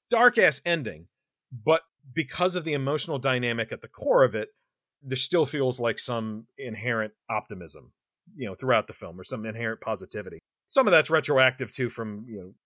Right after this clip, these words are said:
residual from seeing The Endless and, and seeing their scene in that, that kind of rolls back. But again, it feels like there's an inherent optimism. Even in Synchronic's ending, even if you take a darker view of Synchronic's final shot,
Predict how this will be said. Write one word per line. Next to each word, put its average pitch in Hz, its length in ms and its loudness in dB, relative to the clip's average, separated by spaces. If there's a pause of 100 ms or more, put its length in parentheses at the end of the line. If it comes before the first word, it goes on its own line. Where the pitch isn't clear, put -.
(160)
residual 123 560 -2
from 110 300 -10
seeing 107 320 -8
The 104 160 -16
Endless 90 460 -14
and, 87 240 -18
and 101 240 -14
seeing 98 360 -18 (360)
their 107 120 -8
scene 92 200 -12
in 90 100 -16
that, 90 200 -16
that 90 200 -16
kind 92 120 -16
of 82 100 -20
rolls 85 160 -14
back. - 200 -18
But 139 80 -12
again, 151 240 -4 (220)
it 143 100 -10
feels 190 200 0
like 165 120 -2
there's 151 160 -4
an 135 80 -8
inherent 120 380 -6
optimism. 87 600 -14 (340)
Even 147 220 0
in 131 120 -2
Synchronic's 147 560 -2
ending, 107 240 -6
even 123 200 -2
if 123 120 -6
you 117 60 -6
take 123 260 -4
a 110 60 0
darker 113 500 -2
view 110 240 -4
of 101 100 -4
Synchronic's 139 520 -8
final 117 260 -4
shot, 151 320 -4